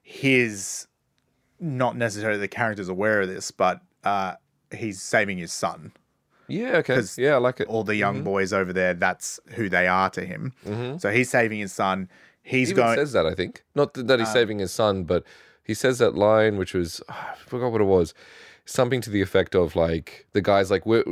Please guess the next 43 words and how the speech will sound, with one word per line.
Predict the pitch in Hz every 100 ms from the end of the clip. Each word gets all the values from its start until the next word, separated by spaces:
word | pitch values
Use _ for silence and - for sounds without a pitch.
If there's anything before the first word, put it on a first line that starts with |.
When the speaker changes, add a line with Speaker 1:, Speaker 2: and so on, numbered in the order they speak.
| 80
Speaker 2:
you | 101
know, |
we | 98
can't | 107 135 117
go |
back. | 87 90 -
We're | 98
not, | 98 104 -
we're | 104
not | 101
gonna | 101 87
go | 87
back | 90 87 -
to | 90
Dunkirk." | 82 87 85 131 92 82 _ - _ -
And |
he's | 92 90
like, | 90 82 - - -
"It's | - 110
our | 95
boys | 90 101 92 82
out | 71
there, | - 82
like, | 82 90
our | 82
sons | - 98 85 76 76 85
and |
Speaker 1:
Mm. | 80
Speaker 2:
our | 80
things." | 104 82
Something | 107 139 131
to | 104
that | 104 92
effect | - 87 -
that | -
he | 170
Speaker 1:
Yeah, | 139
Speaker 2:
says. | - -
Speaker 1:
he's, | 147 139 -
Speaker 2:
That's | 131
Speaker 1:
he | 117 127
has | 107 131 113
that. | 113 104